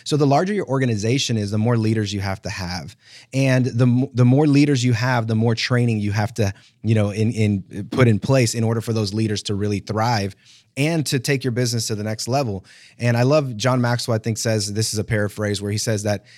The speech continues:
you know, the, the lid of your organization is at the, your weakest leader or something like that. And again, it's a paraphrase, but I, but the, I do believe it's true. If you have weak leadership, you're likely not gonna grow. And many times when I go into organizations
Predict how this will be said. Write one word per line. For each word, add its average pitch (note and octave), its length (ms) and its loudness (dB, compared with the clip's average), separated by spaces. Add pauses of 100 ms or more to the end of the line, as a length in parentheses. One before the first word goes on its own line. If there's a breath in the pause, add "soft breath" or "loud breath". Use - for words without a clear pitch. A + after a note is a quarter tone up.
(120 loud breath)
you A2+ 140 0
know, G#2+ 80 -2
the, G#2 140 -2
the G2+ 340 -2
lid C3+ 240 2
of A#2+ 80 0
your A#2+ 100 4
organization A#2 680 2
is G#2 160 -2
at G#2 260 -2
the, G2+ 360 -2
your G2+ 140 -2
weakest B2 320 0
leader C3+ 340 2 (340 soft breath)
or G#2+ 300 0
something B2+ 260 -2
like A#2 140 0
that. A2+ 220 2
And G2 160 -6
again, G#2 280 -2
it's G2 120 -4
a - 20 -20
paraphrase, G#2+ 460 0
but G#2 240 -4
I, G#2+ 180 -10
but G#2+ 220 -2 (280 loud breath)
the, B2 300 0
I C3 120 8
do C3 220 8
believe D3 280 4
it's B2+ 160 0
true. D#3 340 0 (240 soft breath)
If A#2 180 0
you C3+ 140 2
have D3 160 2
weak A#2+ 240 0
leadership, C3 480 2
you're A2+ 120 0
likely A#2+ 320 0
not A2 180 -2
gonna G#2 160 -4
grow. G#2 500 2 (320 loud breath)
And B2+ 160 4
many D3+ 220 2
times B2+ 260 -2
when A2 120 -2
I A#2+ 60 0
go C#3+ 160 0
into B2+ 160 -2
organizations A2 840 -2